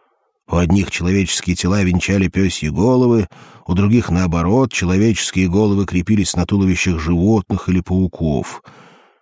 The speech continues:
Объединяло эту свору только страстное желание быстрее добраться до возрожденной.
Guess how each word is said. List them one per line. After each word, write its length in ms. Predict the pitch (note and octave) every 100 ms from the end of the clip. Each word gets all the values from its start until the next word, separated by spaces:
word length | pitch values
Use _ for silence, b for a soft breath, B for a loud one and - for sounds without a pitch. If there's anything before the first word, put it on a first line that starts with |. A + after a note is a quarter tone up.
| B
Объединяло 800 | - E2 E2 D2+ D2+ F2+ C3+ A#2+
эту 200 | G2+ G2
свору 380 | - E2+ A2 F#2
только 300 | F#2+ E2+ E2+
страстное 720 | - - G2+ A#2+ - G#2 G#2
желание 520 | G2+ F#2+ G#2+ G2+ G2 F#2
быстрее 680 | F2+ - - - A2 F#2+
добраться 640 | F2 G2 E2 D#2 F#2 - E2+
до 140 | E2+
возрожденной. 1000 | F2 D#2+ F2 E2 D#2 F2 C2+ A#1 G#1 -